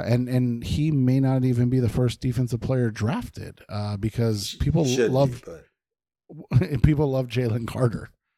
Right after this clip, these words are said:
Speaker 2: Yeah. We've, we've talked about this. I, I don't wanna get too into the weeds again on this, but ab-, about position value and from that standpoint. But Jalen Carter, uh,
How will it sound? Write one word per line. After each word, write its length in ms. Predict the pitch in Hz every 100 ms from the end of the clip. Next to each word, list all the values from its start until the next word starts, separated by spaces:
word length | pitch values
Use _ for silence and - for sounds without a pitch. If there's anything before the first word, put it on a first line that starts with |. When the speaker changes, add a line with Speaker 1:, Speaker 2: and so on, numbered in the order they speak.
| -
Speaker 2:
Yeah. 180 | 98 85 - _ _ _ _ _ _
We've, 160 | - 202 202
we've 180 | 220
talked 260 | 147 110 -
about 160 | 101 -
this. 440 | 107 104 - - -
I, 140 | 123 -
I 60 |
don't 120 | 131 104
wanna 160 | 98
get 220 | 95 101
too 300 | - 110 98 - _ _ _ _ _ _ _ _ -
into 220 | 120 -
the 100 | 113
weeds 300 | 101 107 104
again 260 | 101 101 101
on 120 | 98
this, 180 | 98 95
but 200 | - 95 101
ab-, 240 | 95 -
about 300 | 104 101 90
position 460 | - 107 104 - 92
value 400 | 92 92 98 92
and 180 | 90 -
from 180 | - 104
that 160 | 92 78
standpoint. 500 | - 90 87 - 90 - _ _ _ -
But 100 | 120
Jalen 300 | 143 135 104
Carter, 640 | 104 104 104 104 98 - - - - - -
uh, 280 | 98 92